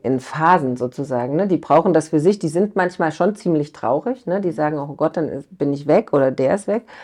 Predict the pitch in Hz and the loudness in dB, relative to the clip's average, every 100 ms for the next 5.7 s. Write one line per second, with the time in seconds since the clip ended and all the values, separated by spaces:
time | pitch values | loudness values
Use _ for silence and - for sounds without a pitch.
0 | - - _ 160 160 170 160 175 160 160 | -20 -20 _ 2 4 4 4 4 4 6
1 | 175 185 196 185 180 185 185 185 170 165 | 4 2 2 4 2 0 -4 -2 -2 2
2 | 160 160 - 208 196 156 151 151 240 151 | 2 2 2 4 4 4 4 4 4 0
3 | 156 156 151 175 180 165 160 160 - 165 | 0 0 2 2 4 2 0 -2 0 2
4 | 170 156 151 147 - - 139 - 185 214 | 2 2 -2 -2 0 0 0 2 6 8
5 | 139 131 139 214 226 151 | 6 4 0 2 4 2